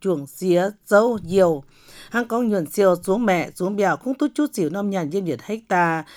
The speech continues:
Bé xuống, giả gan, tu và diệp tháo phế diệp xíu nom nhàn diêm việt hecta. Xuống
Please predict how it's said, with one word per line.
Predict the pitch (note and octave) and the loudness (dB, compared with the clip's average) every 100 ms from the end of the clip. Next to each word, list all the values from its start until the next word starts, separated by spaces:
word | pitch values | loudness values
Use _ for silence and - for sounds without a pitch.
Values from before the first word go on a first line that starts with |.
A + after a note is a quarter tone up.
| - G#3 | -12 0
Bé | C#4 C#4 | 0 0
xuống, | G3+ F3+ G3+ A3+ | 0 0 0 -2
giả | G#3+ E3+ | 0 0
gan, | D3+ F#3+ F3 E3+ | 2 2 2 -2
tu | A3 A#3+ | -4 -4
và | G#3 F#3 - | 0 0 0
diệp | E3+ E3+ | -6 -4
tháo | F#3 | -6
phế | F#3+ D4 | -4 -2
diệp | A#3 - | -2 -4
xíu | F3+ D3+ | -4 -4
nom | E3 E3+ | -2 -2
nhàn | E3+ D#3 C#3+ | -2 -2 -4
diêm | F3 | -6
việt | D#3 C#3 | -6 -6
hecta. | A#3+ C#4 G#3 F3 D#3+ D3+ - _ - - - | -8 -6 -2 0 0 -6 -12 _ -20 -20 -2
Xuống | A#3 | 0